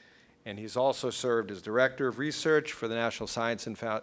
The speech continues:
National Science Foundation Science and Technology Center for Microbial Oceanography. And, uh, my personal favorite, uh, which tells you a lot about who Doctor DeLong really is,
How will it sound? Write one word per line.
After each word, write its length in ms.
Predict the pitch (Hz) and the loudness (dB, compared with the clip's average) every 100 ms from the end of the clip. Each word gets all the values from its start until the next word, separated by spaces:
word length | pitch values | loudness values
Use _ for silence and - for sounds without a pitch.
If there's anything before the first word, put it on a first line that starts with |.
| - | -4
National 380 | 117 117 - 104 | -2 -2 -2 -4
Science 300 | 120 120 117 | -2 -2 -2
Foundation 720 | 123 110 113 117 - 120 110 | -4 0 2 2 0 -4 -4
Science 340 | - 117 104 | -2 -4 -4
and 80 | 101 | -8
Technology 540 | 104 104 120 147 131 | -8 0 4 6 4
Center 320 | 123 - 127 117 | 0 0 0 0
for 140 | 117 | -2
Microbial 640 | 110 107 127 120 113 110 107 | -4 -2 0 0 0 0 0
Oceanography. 800 | - 101 117 131 139 160 151 147 - - - - - - _ - | -2 -2 0 2 0 0 0 -2 -10 -20 -20 -20 -20 -20 _ -4
And, 500 | 117 120 117 110 110 | 2 4 2 0 2
uh, 260 | 107 107 | 4 4
my 200 | 101 110 | 2 -2
personal 480 | 104 - 139 - 120 | -2 2 2 2 -2
favorite, 640 | - 123 117 104 107 - - - | 0 4 6 6 0 -2 -12 -8
uh, 260 | 107 107 98 131 | -4 -4 -6 -10
which 220 | 107 - | -10 -6
tells 240 | 117 98 | -4 -4
you 80 | 101 | -2
a 0 | |
lot 240 | 104 107 104 | 2 2 2
about 360 | 104 104 101 - - | 2 2 0 -6 -14
who 120 | 117 107 | -8 -2
Doctor 360 | 107 104 - | 0 -2 -4
DeLong 360 | 95 98 101 101 | -8 -4 -4 0
really 380 | 117 131 113 98 | 4 6 6 4
is, 280 | 92 87 | 0 -4